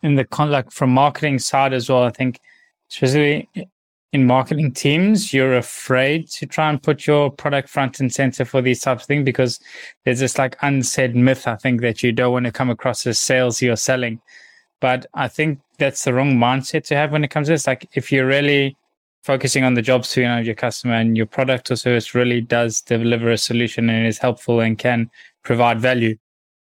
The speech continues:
there shouldn't be any sort of thoughts or concerns to talk about your product or service in that manner, 'cause at the end of the day, like, as a marketing team, you're building and writing content for these customers to add value to them.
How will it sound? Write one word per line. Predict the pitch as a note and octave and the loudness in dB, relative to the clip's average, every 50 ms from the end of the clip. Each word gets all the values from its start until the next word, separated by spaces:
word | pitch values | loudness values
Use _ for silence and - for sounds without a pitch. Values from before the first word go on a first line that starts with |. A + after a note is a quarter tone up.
| _ - | _ -4
there | C3+ B2 | -4 -2
shouldn't | - - D3+ C#3+ D3 D3 C#3+ B2+ | -2 -2 -2 -2 0 0 0 2
be | B2+ C#3 B2+ | 2 2 2
any | B2+ B2+ B2+ B2 A#2 | 2 2 0 -2 -2
sort | - - C3+ A#2+ | -2 -2 0 0
of | A#2+ G#2+ - | 0 -2 -2
thoughts | - - C3 B2 A#2+ - - - | -4 -2 0 0 0 0 -2 -6
or | A2+ | -4
concerns | - - A#2 A2 - - B2+ A#2+ A#2 A2+ G#2 - - | -2 -2 -2 -2 -2 0 0 0 2 0 -2 -4 -8
to | - - - | -14 -14 -10
talk | - - C#3 C3+ A#2+ | -4 0 0 0 2
about | C#3 B2 A#2+ A2 G#2 - | 2 0 0 0 0 -2
your | A2 | -6
product | - - A2+ A2 A2 - - - | -4 -4 -4 -4 -4 -6 -6 -8
or | G#2 | -6
service | - - A2+ G#2+ G#2+ G#2 - - | -2 0 0 0 0 0 0 0
in | A2+ | 0
that | A2+ A2 | 2 2
manner, | G#2+ G#2+ G#2 G#2+ | 2 0 0 -2
'cause | G#2 - A2+ A2+ | -4 -2 -2 0
at | A#2 A#2 | 0 2
the | B2 | 2
end | B2+ B2+ | 2 2
of | B2 A2+ | 0 0
the | G#2+ | 0
day, | A#2+ C3+ C#3 | 0 0 0
like, | C3 B2 A2+ - - - _ _ _ _ _ _ _ _ - | 0 -2 -2 -4 -10 -20 _ _ _ _ _ _ _ _ -4
as | A#2+ A2+ | -2 2
a | A#2 | 2
marketing | B2 B2+ B2 A#2 - - A#2 A2 | 4 4 2 0 0 -4 -4 -2
team, | - - E3+ F3 E3+ D#3 | 0 0 2 2 4 4
you're | D3 C3 | 2 2
building | B2 C3+ C3+ C3 C3+ B2+ B2+ | 2 2 0 0 0 0 -2
and | B2 | 0
writing | B2 B2 B2 A#2+ A#2 | -2 -2 -2 -4 -4
content | - E3 D#3+ - - D3+ C#3 - | -2 -4 -4 -2 -2 -4 -4 -4
for | - C#3+ C3+ | -2 -2 0
these | B2 B2 A#2 - | 0 -2 -4 -4
customers | - C3 - - - B2 A#2 - | -4 -6 -6 -2 -2 -2 0 0
to | - - | 0 0
add | A#2 A#2 A2 | 0 0 0
value | A#2+ A#2 A2+ A2+ A2 | 0 0 2 0 -2
to | - - - B2+ | -2 -4 -4 -2
them. | A2+ A2 G#2+ A2 | -2 -2 -2 -4